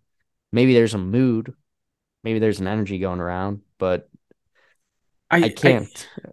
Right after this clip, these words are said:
Speaker 1: I feel like it doesn't set the tone. <laughs>
Speaker 2: I, I do think the energy's there. Like, it's
Speaker 1: Yeah.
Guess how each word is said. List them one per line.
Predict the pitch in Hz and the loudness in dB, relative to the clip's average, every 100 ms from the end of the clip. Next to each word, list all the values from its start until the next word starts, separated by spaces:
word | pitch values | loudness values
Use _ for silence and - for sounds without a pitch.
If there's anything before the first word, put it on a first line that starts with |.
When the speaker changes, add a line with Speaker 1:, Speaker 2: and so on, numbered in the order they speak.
| _ - | _ -20
Speaker 1:
I | - - 135 | -16 -8 -4
feel | 143 | 0
like | 123 98 | 0 0
it | 98 | -8
doesn't | 85 82 | -10 -10
set | - 82 | -10 -10
the | - | -10
tone. | 73 78 - | -8 -8 -6
<laughs> | 110 - - - - | -6 -6 -10 -4 4
Speaker 2:
I, | 143 - - - | 4 4 -2 -4
I | |
do | 160 190 208 | -2 0 2
think | 330 - | 4 2
the | 170 107 | 2 2
energy's | 107 117 113 123 117 | 0 0 0 0 2
there. | 120 117 120 | 4 4 4
Like, | 110 107 - | 2 -2 -4
it's | 131 92 - | 0 0 0
Speaker 1:
Yeah. | - | -8